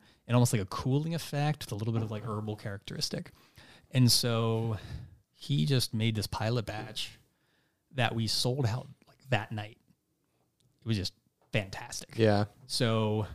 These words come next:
Speaker 1: he did a second pilot batch, sold out again, dialed things in a little bit, you know,
Speaker 2: Mm-hmm.
Speaker 1: tweaked.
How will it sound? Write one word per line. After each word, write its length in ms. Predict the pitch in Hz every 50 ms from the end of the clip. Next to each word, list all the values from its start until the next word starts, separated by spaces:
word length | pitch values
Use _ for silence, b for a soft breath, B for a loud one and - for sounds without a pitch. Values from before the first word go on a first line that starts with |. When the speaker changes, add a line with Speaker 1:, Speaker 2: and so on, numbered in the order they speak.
| - - -
Speaker 1:
he 80 | _ _
did 120 | - 117 98
a 60 | -
second 260 | - 202 208 202 147
pilot 240 | 113 101 101 95 90
batch, 380 | 95 95 98 110 - - - - - _ _ - - -
sold 320 | - - - 123 110 107
out 140 | 104 87 92
again, 340 | 98 123 151 123 95 98 - - - - - - _ _ _ _ _ _ _ _ _ - - - 123
dialed 280 | 120 131 127 123 120 -
things 220 | 131 120 107 107
in 60 | 107
a 60 | 101
little 180 | 101 110 120 123
bit, 220 | 127 135 170 - - -
you 80 | 143 120
know, 80 | 107
Speaker 2:
Mm-hmm. 180 | 104 107 104 104
Speaker 1:
tweaked. 360 | 104 104 120 127 - -